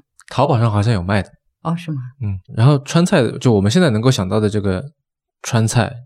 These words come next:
Speaker 1: 就，就我，当我说川菜的时候，你脑子里想到的所有的这些东西，其实都是历史非常的短暂的。比如说宫保鸡丁，它就是这个清末的那个，所谓宫保就是丁宝桢嘛。宫保鸡丁里面会放一个川菜里面不太会有的一个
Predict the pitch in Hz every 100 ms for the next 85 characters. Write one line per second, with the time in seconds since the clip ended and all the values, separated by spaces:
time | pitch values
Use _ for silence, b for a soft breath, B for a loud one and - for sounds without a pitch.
0 | _ 113 - 104 95 104 117 95 113 -
1 | 120 117 101 95 107 92 101 104 98 101
2 | 95 - 127 139 95 104 98 98 104 -
3 | 117 110 127 139 104 b b b b b
4 | _ _ _ 131 123 - 98 113 101 101
5 | 95 - 95 98 85 - _ - 107 120
6 | 117 120 - 139 123 101 110 117 117 113
7 | 117 107 104 98 98 _ _ - 98 95
8 | - 135 135 127 101 98 101 98 90 -
9 | - 113 - 147 101 90 104 127 117 92
10 | 147 123 - _ _ 147 131 107 120 120
11 | 110 107 113 135 107 101 101 - 117 120
12 | 101 98 101 135 127 101 - 117 92 90
13 | 95 98 101 90